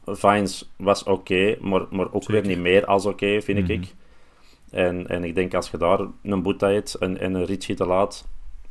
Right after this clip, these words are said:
Speaker 1: ja, dan, dan denk ik dat die opstelling nog veel beter tot zijn recht zou komen.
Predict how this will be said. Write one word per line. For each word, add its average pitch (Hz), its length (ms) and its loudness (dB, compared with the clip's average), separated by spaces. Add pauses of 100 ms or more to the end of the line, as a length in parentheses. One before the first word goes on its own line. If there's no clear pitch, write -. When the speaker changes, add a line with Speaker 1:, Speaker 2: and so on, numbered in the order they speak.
Speaker 1:
ja, 90 320 -8
dan, 85 280 -6
dan 80 440 -6 (1080)
denk 107 220 2
ik 110 100 -2
dat 104 120 6
die 95 120 0
opstelling 107 480 2
nog 98 180 0
veel 101 260 2
beter 87 320 -2
tot - 180 -6
zijn 85 120 -4
recht 82 160 -6
zou 82 180 -2
komen. 78 340 -6